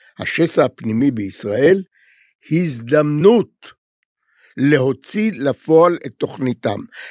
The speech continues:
תוכניתם היא לא לכבוש את מדינת ישראל, אלא לגרום למדינת ישראל להתמוטט מבפנים. ולמה העיתוי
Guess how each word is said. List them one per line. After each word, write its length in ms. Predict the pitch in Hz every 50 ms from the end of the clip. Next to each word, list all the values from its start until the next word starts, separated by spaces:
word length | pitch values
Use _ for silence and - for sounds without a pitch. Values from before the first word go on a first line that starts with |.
| - _ -
תוכניתם 540 | 120 - - 123 113 - - 147 156 180
היא 100 | 175 160 139
לא 220 | 131 135 143 151 165 160
לכבוש 720 | 165 165 - - - - 120 107 101 135 135 123 - -
את 80 | 107 - _
מדינת 520 | - 104 98 90 98 98 104 101 98 - 117
ישראל, 420 | 120 - - - - - - - - _ - - - - -
אלא 160 | 127 127 131
לגרום 580 | 120 113 113 107 98 113 117 147 165 180 185 170
למדינת 640 | 151 139 120 120 113 104 104 107 110 123 143 139 131
ישראל 360 | 139 117 - - 117 113 123
להתמוטט 840 | 127 123 117 113 104 110 _ 110 113 113 104 - _ - 156 165 160 -
מבפנים. 1040 | 127 127 127 123 110 101 107 101 - - - - 92 104 123 143 151 139 110 87 - _ _ _ _ _ _ _ _ _ _ _ _ - - - - - - - - _ _ _ _ _ 87 90 90 90 98
ולמה 600 | 117 113 104 110 127 147 156 160 147 127 113 - - _ _ _ _ _ _ _ _ _ _ _ _ _ _ _ -
העיתוי 640 | 113 113 113 110 - - 165 151 135 120 101 -